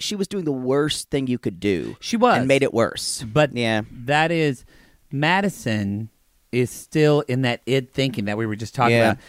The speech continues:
Speaker 2: She doesn't take the step to be like, "Oh, is this what I really want to do
Speaker 1: Yeah.
Speaker 2: or really need?" She does. And she even, Austin's like, "There's not even a plate for me here." And she says the obvious,
Speaker 1: You weren't supposed to
Speaker 2: "Austin,
Speaker 1: come.
Speaker 2: you said you weren't coming. You just showed up."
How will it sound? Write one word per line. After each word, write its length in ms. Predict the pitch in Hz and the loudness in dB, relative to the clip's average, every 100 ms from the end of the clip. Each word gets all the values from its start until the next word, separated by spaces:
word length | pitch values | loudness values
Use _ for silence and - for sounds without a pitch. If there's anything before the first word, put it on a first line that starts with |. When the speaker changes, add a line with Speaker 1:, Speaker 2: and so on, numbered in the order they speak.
| - | -20
Speaker 2:
She 180 | - - | -6 2
doesn't 240 | 165 175 | 2 2
take 220 | 156 170 - | 0 -2 -4
the 60 | |
step 300 | 131 151 127 | -4 -2 -2
to 80 | 120 | -4
be 120 | 127 | -2
like, 160 | 123 123 | -2 0
"Oh, 120 | 156 | 2
is 100 | 151 | 2
this 140 | 185 175 | 0 0
what 120 | 202 | 2
I 60 | 175 | 4
really 480 | 127 117 135 151 156 | 2 2 2 4 4
want 340 | 120 117 139 147 | 2 0 -2 -4
to 80 | |
do 440 | 147 160 156 160 165 - | 0 2 4 2 -2 -6
Speaker 1:
Yeah. 200 | - 104 | -2 0
Speaker 2:
or 120 | - 131 | 2 2
really 220 | 147 135 | 4 2
need?" 520 | 117 120 143 170 165 _ _ | 2 2 2 0 -2 _ _
She 180 | - 127 | -10 -4
does. 220 | 127 113 - - - | -2 -2 -6 -20 -2
And 320 | 147 151 131 - _ - | 2 2 2 -4 _ -12
she 220 | - 196 208 | -4 -2 0
even, 300 | 180 151 - - | 0 -2 -4 2
Austin's 400 | 143 170 - 160 | 2 2 -2 -6
like, 220 | 139 - | -6 2
"There's 220 | 202 202 | 4 4
not 180 | 233 233 | 2 2
even 160 | 202 160 | 0 -2
a 40 | |
plate 320 | - 220 - | -2 -2 -2
for 100 | 180 | -2
me 180 | 170 143 | 0 -2
here." 420 | 113 143 131 117 - - _ - | 0 2 2 -2 -10 -20 _ -4
And 160 | 151 - | -4 -2
she 160 | 208 | -4
says 420 | 175 - 185 165 - | -2 2 4 4 0
the 140 | 135 | 0
obvious, 480 | 135 170 156 143 - - | 4 4 2 -4 -8 -8
Speaker 1:
You 200 | 120 143 | -2 2
weren't 180 | 156 160 | 0 0
supposed 300 | - 180 190 | 4 4 4
to 60 | |
Speaker 2:
"Austin, 100 | 165 | 0
Speaker 1:
come. 380 | 214 208 233 170 | 2 2 4 4
Speaker 2:
you 60 | 170 | 2
said 440 | - 202 202 156 | 2 2 2 0
you 100 | 170 | 0
weren't 260 | 156 160 131 | 2 0 -2
coming. 520 | 180 185 170 98 87 | -2 0 -2 -6 -6
You 100 | 131 151 | -4 0
just 240 | 170 147 | 2 2
showed 420 | - 180 165 165 | 0 4 6 6
up." 360 | 175 160 - | 6 4 0